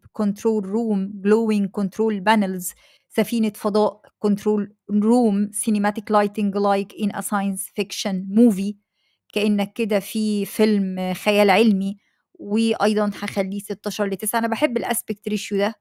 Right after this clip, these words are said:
عشان دايمًا بحب مثلًا أحوله لفيديوهات، فبيبقى بالنسبة لي أفضل إن أنا أستخدم الاسبكت ريشيو ستاشر لتسعة، لكن أنت ليك الحرية، يعني براحتك جدًا.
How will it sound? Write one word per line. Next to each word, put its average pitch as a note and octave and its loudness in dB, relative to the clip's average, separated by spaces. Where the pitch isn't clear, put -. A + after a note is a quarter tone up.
عشان G#3 -2
دايمًا G3 -4
بحب F#3 -10
مثلًا F#3 -10
أحوله G3 -4
لفيديوهات، F#3 -2
فبيبقى F#3+ -6
بالنسبة F#3 -2
لي G3+ 0
أفضل G3+ 0
إن G#3 -8
أنا F#3 -4
أستخدم F3 -6
الاسبكت - -10
ريشيو F#3 -8
ستاشر G3 -6
لتسعة، A3+ 0
لكن D4+ 0
أنت C4 2
ليك A3 0
الحرية، F3+ 0
يعني C3+ -8
براحتك - -4
جدًا. G#3+ 2